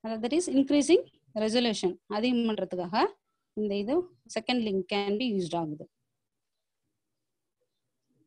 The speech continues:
இதுல ஞாபகம் வச்சுக்கிட்டது full form of digital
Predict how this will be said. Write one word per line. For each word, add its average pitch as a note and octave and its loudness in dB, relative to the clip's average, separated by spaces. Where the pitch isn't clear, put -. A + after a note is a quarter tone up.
இதுல A#3+ -2
ஞாபகம் B3+ 4
வச்சுக்கிட்டது B3 2
full C4+ 0
form C4 4
of F4 6
digital A#3+ 2